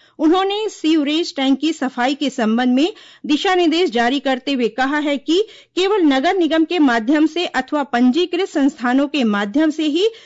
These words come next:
सीवरेज सफाई का कार्य करवाया जाए। साथ ही सफाई के दौरान सुरक्षा मापदंडों का भी ख्याल रखा जाए।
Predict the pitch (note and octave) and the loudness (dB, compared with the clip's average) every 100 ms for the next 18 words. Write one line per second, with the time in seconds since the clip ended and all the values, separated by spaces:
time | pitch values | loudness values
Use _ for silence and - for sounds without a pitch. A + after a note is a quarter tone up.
0 | - - E4 E4+ F4 F#4+ D#4 C4+ C4 C#4 | -20 -4 -2 0 -2 -2 -4 -2 -2 -2
1 | E4 D4 B3+ C#4 C4+ A3+ G#3+ G#3 G3+ A3+ | -2 -2 -2 0 0 0 0 0 0 0
2 | C#3+ - _ - B3+ A3+ A3+ D4+ F4 C4+ | -2 -8 _ -8 -2 -2 0 0 0 -2
3 | C4 B3+ B3+ A3 A#3 B3+ D4+ D#4+ C4 B3+ | 0 -2 -2 0 0 0 0 0 -2 -4
4 | - C4+ B3 A3 B3 C4 D4+ D4 C4+ E4+ | -2 0 0 -2 -2 0 0 -2 -2 -4
5 | E4+ B3 A3+ G#3 A3 F#3+ G3 D#3+ | -4 -2 -2 -4 -4 -4 -4 -6